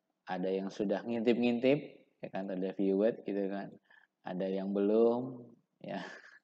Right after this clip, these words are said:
<laughs> Kelihatan ya Bapak Ibu ya. Apalagi kalau klik insight, ini kelihatan, oh iya yang ikut ini, yang nggak ikut ini.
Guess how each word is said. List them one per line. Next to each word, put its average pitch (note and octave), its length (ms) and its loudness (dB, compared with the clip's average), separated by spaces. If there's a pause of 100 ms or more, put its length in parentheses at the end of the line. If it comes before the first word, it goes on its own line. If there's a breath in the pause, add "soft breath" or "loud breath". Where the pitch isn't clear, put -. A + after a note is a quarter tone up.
<laughs> - 480 -8 (480 loud breath)
Kelihatan B2+ 480 4
ya C#3 240 2
Bapak A2+ 240 4
Ibu A2 120 0 (120)
ya. - 40 -12 (340 loud breath)
Apalagi A#2+ 320 6
kalau A#2+ 200 8 (440)
klik A2+ 160 0
insight, A2 480 -2 (240)
ini B2 160 -10
kelihatan, G2+ 400 -4
oh G2+ 160 -4
iya G2 240 -2
yang F#2+ 80 -12
ikut G#2+ 400 -4
ini, G#2 480 -8
yang G2 80 -14
nggak G2 160 -6
ikut G#2 240 -6
ini. G2 160 -16